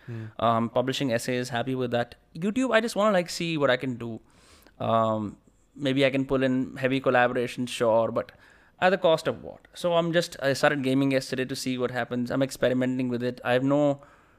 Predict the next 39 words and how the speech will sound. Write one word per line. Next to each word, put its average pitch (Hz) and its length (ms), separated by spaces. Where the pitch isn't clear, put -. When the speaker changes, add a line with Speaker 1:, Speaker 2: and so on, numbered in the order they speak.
Speaker 2:
deadlines 135 600
to 135 100
get 127 200
to 131 60
this 127 220
number 123 280
or 123 240
get 127 200
to 131 100
a - 20
hundred 127 300
K 123 160
or 123 260
fifty 127 340
K, 123 200
et 120 100
cetera। 120 340
Um, 113 300
it's 147 140
just 175 160
a 170 60
publishing 131 420
platform। 139 500
Right 131 200
now, 139 180
it's 131 120
the, 131 120
the 123 260
publishing 127 380
platform 127 380
where 123 140
I 123 40
have 123 140
the 123 80
biggest 127 320
audience, 127 460
which 139 160
is 123 100
wonderful। 127 440